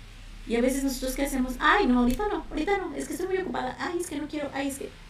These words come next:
A ver, es parte de nuestra labor dentro de la vida de los niños. Tener ese tiempo para ellos y entender también sus necesidades.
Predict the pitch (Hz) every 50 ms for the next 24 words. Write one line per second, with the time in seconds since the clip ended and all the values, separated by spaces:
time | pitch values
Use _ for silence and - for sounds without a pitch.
0 | - - - 185 214 214 214 - - - - - - - - - - 247 240 -
1 | - 247 247 240 240 233 233 226 214 196 196 - 196 202 196 185 185 185 185 190
2 | 190 190 185 185 185 185 185 185 180 180 - 175 175 170 170 170 170 180 180 -
3 | - 180 170 160 156 - - - - - - - - - - - - - - -
4 | - - 196 196 196 202 214 233 233 240 247 240 208 202 202 208 202 196 190 185
5 | 180 180 180 185 180 185 185 - 190 180 170 175 175 175 180 175 175 175 175 180
6 | 175 175 175 - 175 165 - 165 170 - - - - 180 - - 196 190 - -
7 | - -